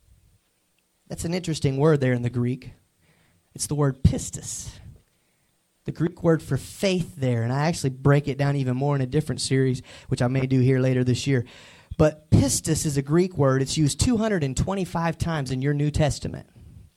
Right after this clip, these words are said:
All right? And this I like this definition, and it's coming from the N I V Exhaustive Bible Concordance. The word pistis,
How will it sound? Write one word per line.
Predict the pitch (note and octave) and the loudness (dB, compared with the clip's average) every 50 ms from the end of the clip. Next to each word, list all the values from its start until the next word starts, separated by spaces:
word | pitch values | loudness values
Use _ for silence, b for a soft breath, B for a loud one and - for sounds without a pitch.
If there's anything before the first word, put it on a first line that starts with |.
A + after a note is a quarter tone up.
| _ _ _ _ _ _ _ _ _ - | _ _ _ _ _ _ _ _ _ -2
All | C#3 C#3 | 0 4
right? | D3 E3 F#3 G3 G3 F#3 b b b b b b b b b b _ _ _ _ _ _ _ _ - | 6 6 6 4 2 0 b b b b b b b b b b _ _ _ _ _ _ _ _ 2
And | F3+ F3 E3 D3 E3 | 4 4 4 4 4
this | D#4 G#4 A4 G4 C4+ G#3 F#3 F3 - - - - - - - - _ _ - | 4 4 6 6 4 4 4 0 0 -4 -6 -8 -10 -10 -12 -12 _ _ -2
I | E3+ | 0
like | E3+ F3+ G3+ A#3+ C4 B3+ - _ | 0 2 2 0 0 0 -2 _
this | E3+ F3+ G3 F3+ - - | -4 -2 -2 -2 -2 -2
definition, | F3+ E3 - - D3+ C#3+ D3 C#3+ C3 - - D3 C#3 - | -2 -2 -2 -2 -2 0 0 0 0 0 -2 -6 -6 -6
and | D3 D3 D#3 | -6 -6 -6
it's | D3+ - | -6 -6
coming | - A#3 G#3+ G3+ F#3 | -6 -4 -4 -4 -4
from | E3 E3+ D#3 | -4 -4 -4
the | D3 D3+ E3 | -2 -2 -2
N | G3+ G#3 | -2 -2
I | G3 F#3 F3 | -2 -2 0
V | E3 E3+ | 0 -2
Exhaustive | D3+ C#3 B2+ C#3+ D3+ E3 F3 - - E3+ D3 C3+ | -2 -2 0 0 2 2 0 -2 -4 -8 -8 -4
Bible | C3 C#3 D#3 D#3 C#3+ D3 | -2 0 0 0 0 -2
Concordance. | D3 - D3 C3+ - - D#3+ D#3 C#3+ B2+ B2 A#2+ G#2+ - - - - - - b b b b b b b b b b b b _ | -2 -4 -8 -6 -4 -2 0 0 0 0 -4 -8 -10 -14 -16 -16 -16 -16 -18 b b b b b b b b b b b b _
The | - E3 | 0 0
word | E3+ G3 B3+ B3+ A#3 - - - | 4 6 4 4 4 2 4 4
pistis, | - - C#4 B3 - - - - C3 - - | 4 4 4 -2 -8 -8 -8 -10 -12 -12 -12